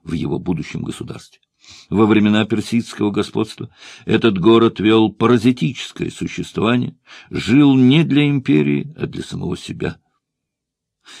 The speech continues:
Не задумал ли, кроме того, Александр показать всему миру на примере Персеполя, что население может рассчитывать на его милость только после того,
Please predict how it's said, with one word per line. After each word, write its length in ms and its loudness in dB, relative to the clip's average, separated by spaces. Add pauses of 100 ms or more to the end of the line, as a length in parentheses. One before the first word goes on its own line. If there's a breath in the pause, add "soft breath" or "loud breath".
(100)
Не 180 2
задумал 600 2
ли, 120 0
кроме 420 0
того, 220 2
Александр 560 -4
показать 460 -4
всему 280 -4
миру 440 0
на 120 -4
примере 480 -4
Персеполя, 800 -8 (320 loud breath)
что 280 -2
население 640 2
может 340 0
рассчитывать 720 -2
на 60 -4
его 180 0
милость 520 -2
только 360 2
после 360 -8
того, 320 -8